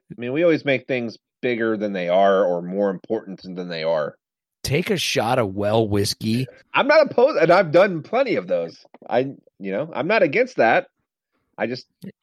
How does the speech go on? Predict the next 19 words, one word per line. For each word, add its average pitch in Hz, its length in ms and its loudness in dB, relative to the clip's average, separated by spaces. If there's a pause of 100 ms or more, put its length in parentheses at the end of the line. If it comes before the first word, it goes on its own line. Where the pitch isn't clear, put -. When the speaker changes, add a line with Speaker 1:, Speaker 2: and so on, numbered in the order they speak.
Speaker 1:
I 104 120 -4
like 147 220 0
craft 143 280 2
Speaker 2:
Take 139 60 -6
Speaker 1:
beer. 208 100 4
If 175 80 0
Speaker 2:
a - 20 6
Speaker 1:
I, 151 140 2
Speaker 2:
bit. - 60 -12
Speaker 1:
if - 60 -16 (640)
I'm 135 100 -2
gonna 180 100 2
have 170 260 4
a 185 60 4
beer, 180 380 2
I'd 143 100 2
like 135 200 2
to 147 80 0
have 127 360 0